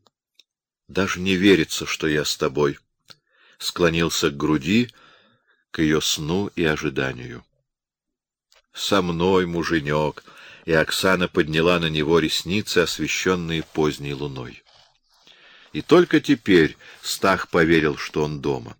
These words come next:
что его ждали. В немой благодарности он положил голову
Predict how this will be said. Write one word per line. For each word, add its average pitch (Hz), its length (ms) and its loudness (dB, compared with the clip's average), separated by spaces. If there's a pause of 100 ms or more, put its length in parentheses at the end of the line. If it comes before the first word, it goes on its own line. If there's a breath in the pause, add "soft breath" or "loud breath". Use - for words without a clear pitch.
(240)
что - 240 -6
его 73 380 0 (320 soft breath)
ждали. - 680 -4 (960)
В 71 120 -12
немой 110 300 4
благодарности 95 840 0
он 76 160 0
положил 82 480 0
голову 85 540 0